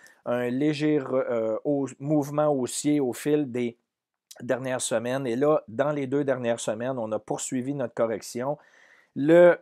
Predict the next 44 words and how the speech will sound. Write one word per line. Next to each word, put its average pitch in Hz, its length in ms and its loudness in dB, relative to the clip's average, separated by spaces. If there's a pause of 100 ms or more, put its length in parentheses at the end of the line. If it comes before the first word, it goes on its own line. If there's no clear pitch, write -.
marché 143 360 -2
de 151 60 0
l'argent 143 360 2
qui - 140 -20
continue 131 480 -6
de 117 140 0
consolider, 117 800 -4
comme 113 220 -6
vous 107 120 -14
constatez, 117 720 -4
on 110 220 -4
se - 100 -14
tient 135 300 -6
dans 123 160 2
les 110 360 -2
eaux 127 180 0
entre 110 340 -2
le 107 200 0
vingt-trois 123 520 0
dollars 127 380 4
américain 120 720 -4
à 113 120 -2
aller 123 240 -2
à 110 160 2
vingt-huit 117 500 -6
dollars 117 340 2
américains 113 580 -6 (540)
en 123 200 -2
ce - 180 -8
moment. 123 420 2 (300)
Mais 151 540 0
des 120 280 -2
nouvelles 143 400 2
très 156 220 2
pertinentes 143 600 -4
à 143 80 2
surveiller, 131 680 -2
encore 131 400 0
une 120 120 -4
fois, 139 200 -4
du 135 100 -12
côté 123 300 -4
de 127 80 -4
l'argent. 117 540 -2